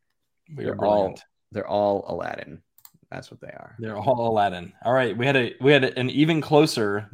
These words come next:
Speaker 1: do it bet of the week
Speaker 2: <laughs>
Speaker 1: last week as well. This was ham. This was ham. So we
Speaker 2: Yeah.
Speaker 1: drafted the Lions and Packers game, and I had the first pick, and I just said, "I gotta take one of the quarterbacks. I didn't want you to take both."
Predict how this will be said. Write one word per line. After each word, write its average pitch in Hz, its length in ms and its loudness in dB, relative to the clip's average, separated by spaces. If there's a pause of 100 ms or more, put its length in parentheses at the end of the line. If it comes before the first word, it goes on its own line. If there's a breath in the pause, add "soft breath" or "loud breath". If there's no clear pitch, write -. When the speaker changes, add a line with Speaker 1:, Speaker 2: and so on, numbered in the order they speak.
Speaker 1:
do 135 160 6
it 120 160 2
bet 127 240 6
of 127 160 -2
the 113 80 0
week 104 340 -2 (120)
Speaker 2:
<laughs> - 100 -6
Speaker 1:
last 113 340 8
week - 120 2 (100)
as - 100 -4
well. - 440 -4 (400 soft breath)
This 147 200 4
was 120 280 2 (300)
ham. 104 440 -4
This 120 160 -8
was 113 100 -4
ham. 95 400 -8 (160)
So 131 160 -2
we 120 140 4
Speaker 2:
Yeah. 110 60 -2
Speaker 1:
drafted 135 480 6
the 107 80 -2
Lions 123 500 2
and 107 120 -2
Packers 104 420 -2
game, 85 360 -10 (440)
and 107 100 -2
I 113 60 4
had 123 100 2
the 120 60 -6
first 120 360 -4
pick, 90 380 -8 (540)
and 101 120 -8
I 104 80 -4
just 113 200 -10
said, 107 360 0 (180)
"I 107 100 -4
gotta 123 200 2
take 120 160 -2
one 117 140 0
of 110 40 -2
the 101 60 -6
quarterbacks. 104 500 -2
I 98 40 -6
didn't 104 140 -4
want 107 160 -8
you 95 80 -6
to - 40 -20
take 101 180 -6
both." 98 380 -6